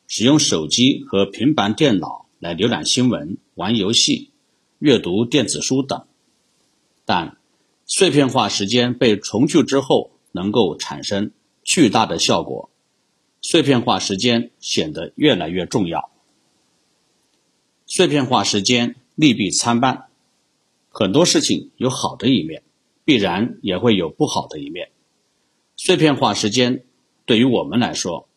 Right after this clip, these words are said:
一方面是可以利用的，但是另外一方面也是把我们的时间分散开来。当我们的时间被碎片化，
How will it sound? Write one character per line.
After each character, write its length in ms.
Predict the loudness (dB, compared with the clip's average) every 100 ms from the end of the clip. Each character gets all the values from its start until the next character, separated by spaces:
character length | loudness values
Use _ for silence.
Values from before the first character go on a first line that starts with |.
| _
一 140 | -4 2
方 200 | 2 2
面 140 | 2
是 140 | 0
可 240 | -4 -2 0
以 140 | 2
利 160 | 2 -2
用 200 | -4 -8
的， 160 | -16 -20 _ _ _ _ _ _
但 160 | -2 2
是 300 | 0 -2 -10 _ _ _
另 220 | 2 4 6
外 120 | 4
一 100 | 2
方 220 | 0 2
面 240 | 0 -2 _ _ _
也 240 | -12 -8 -4
是 420 | 0 0 -2 -8 _
把 140 | -2 0
我 120 | 0
们 140 | -4
的 80 | -6
时 220 | -4 -4
间 340 | 0 0 0 -4 _
分 160 | 0
散 240 | 2 2 0
开 180 | -4 -6
来。 240 | -8 -14 _ _ -20 _ _ _ _ _ _
当 160 | 2 4
我 100 | 4
们 160 | 2
的 80 | 0
时 200 | 0 0
间 280 | 2 2 2
被 240 | 2 2
碎 220 | 2 2 0
片 200 | 0 -4
化， 300 | -6 -6